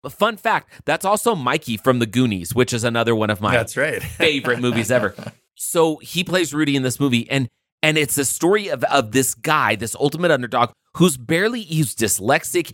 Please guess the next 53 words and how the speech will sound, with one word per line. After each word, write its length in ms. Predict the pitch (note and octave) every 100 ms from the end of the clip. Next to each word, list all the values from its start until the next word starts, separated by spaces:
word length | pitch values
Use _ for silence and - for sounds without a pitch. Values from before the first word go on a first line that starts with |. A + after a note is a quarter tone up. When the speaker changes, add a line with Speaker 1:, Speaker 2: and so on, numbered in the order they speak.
| _ _
Speaker 1:
barely 360 | A2+ D3+ G3 F#3+
smart 300 | - D#3 D3+
enough 220 | C#3+ B2+
to 60 | A#2+
go 100 | B2+
to 80 |
college, 440 | - - F#3 F3 - _ _
but 200 | B2 D#3
he 260 | - - F3+
has 160 | D#3+
this 220 | C3 C3+ B2+
relentless 920 | C3 C3+ B2 C3+ F3+ D#3+ G#3 G#3 C#3+
goal 720 | B2 C#3+ C3+ G#2 F#2+ A#2+ D#3+ - _ _ _
of 200 | C#3+ C3
going 360 | A2 D#3 F#3 F3
and 120 | C#3+
playing 300 | - D3 D3
for 160 | C3+ C#3
the 80 | B2
University 560 | B2+ A#2+ A#2+ - A2+
of 100 | G#2
Notre 220 | G#2 G2+
Dame, 200 | F#2+ D#2+ -
okay? 300 | B2 B2+ C#3+ _ _ _ -
And 140 | D3+
so 120 | - E3
you 140 | B2+
watch 360 | B2 D#3 F3 -
the 80 | F#3
movie, 420 | C#3+ A#2 A#2 - _ _
and 360 | C#3 C3 B2 A#2
Rudy 320 | E3 G3 G3 D#3+
is 160 | C#3 A2+
doing 240 | C3+ C3
everything 360 | B2+ D3 E3 E3+
in 80 | E3+
his 100 | -
power 300 | C#3 B2 A#2+
to 60 |
go 140 | G2 A#2
to 60 |
community 420 | A2+ A#2 C3+ C#3+ C#3
college, 380 | C3+ C#3 A2
to 60 | G#2+
get 180 | A2+ G2+
grades, 340 | A2+ B2 A#2+
to 80 | A#2
transfer 420 | - C3 C3 -
to 40 | A#2
University 460 | A#2+ A#2+ A#2 A#2+
of 80 | A2+
Notre 240 | A2+ A#2+ A#2
Dame, 220 | A#2+